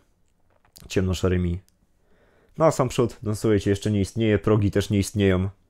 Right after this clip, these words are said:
Także no, to zaraz, słuchajcie, będziemy sobie wszystko montować, ale to już oczywiście w kolejnym odcinku. Także jeżeli się oczywiście ten odcinek podobał, to zachęcam was do pozostawienia łapki w górę,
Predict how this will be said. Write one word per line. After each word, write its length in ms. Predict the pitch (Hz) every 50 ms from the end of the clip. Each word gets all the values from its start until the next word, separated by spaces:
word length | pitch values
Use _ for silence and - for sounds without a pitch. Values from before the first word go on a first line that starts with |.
| _ _ _ _ _ _ _ _ _ _ _ _ -
Także 360 | - 95 87 82 82 85 82
no, 220 | 80 - - 87 - _ _ _ _ - - _ _ _ _ _ -
to 260 | - 107 104 101 101
zaraz, 360 | 95 98 95 90 90 87 - -
słuchajcie, 320 | - 95 95 90 - 90
będziemy 220 | 92 92 92 92
sobie 160 | - - 90 87
wszystko 260 | - - - - 98
montować, 380 | 92 87 - 113 104 92 -
ale 180 | - 113 110 101
to 80 | - 95
już 260 | 98 - - - _ - -
oczywiście 380 | 95 101 95 - - 98 98 98 _ _ _ _ _ _ _ _ _ _ _
w 120 | - -
kolejnym 300 | - 147 131 120 117 113
odcinku. 420 | 120 - - - 143 127 - 107
Także 220 | - 113 110 117 135
jeżeli 220 | 131 123 139 131
się 220 | - - 120 110 107
oczywiście 320 | 104 - 107 - - -
ten 100 | - 143
odcinek 320 | 131 117 - 117 113 110
podobał, 360 | - 113 110 110 107 110 113 107
to 300 | - 107 101 101 98 95
zachęcam 400 | 98 101 95 107 98 - 98 87
was 140 | 87 80
do 100 | 78 107
pozostawienia 500 | 90 - 107 98 92 - 98 90 87 87
łapki 260 | 85 85 - - 101 92
w 40 |
górę, 300 | 98 113 120 117 113 110